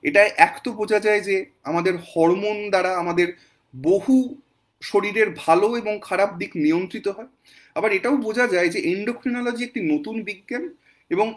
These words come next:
এখনো আমরা বহু জিনিস জানি না, এখনো আমরা বহু জিনিস শিখে চলেছি। আমার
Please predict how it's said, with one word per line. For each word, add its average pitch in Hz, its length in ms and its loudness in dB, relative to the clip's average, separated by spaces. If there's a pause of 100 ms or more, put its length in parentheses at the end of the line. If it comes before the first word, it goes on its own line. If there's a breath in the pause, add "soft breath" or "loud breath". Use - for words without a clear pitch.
(100)
এখনো 277 480 4
আমরা 233 220 2
বহু 180 280 -6
জিনিস 214 320 -6
জানি 151 200 -2
না, 208 100 -6
এখনো 185 360 -4
আমরা 170 200 -2
বহু 151 220 -2
জিনিস 196 300 -8
শিখে 180 200 0
চলেছি। 110 380 -6 (960 loud breath)
আমার 202 160 2